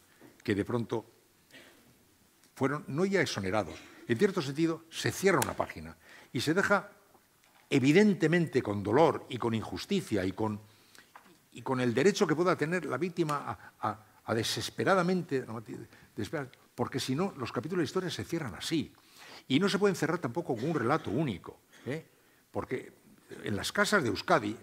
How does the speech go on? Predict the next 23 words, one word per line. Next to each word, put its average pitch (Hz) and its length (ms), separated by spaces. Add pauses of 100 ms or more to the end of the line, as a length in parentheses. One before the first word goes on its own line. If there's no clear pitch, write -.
(760)
llamarán 120 540
hoy, 185 200 (260)
en - 140
unas 190 200
casas - 380
héroe, 131 540 (160)
al 95 160
mismo 180 280
chico 156 400
que - 80
en 117 60
otras 147 220
cosas, 156 320 (180)
casas 160 260
llaman 151 240
asesino. 127 540 (500)
Hoy, 180 300
mañana, 127 500
pasado 196 380
y 123 140
hasta - 300
siempre, - 680 (220)
¿eh? 165 240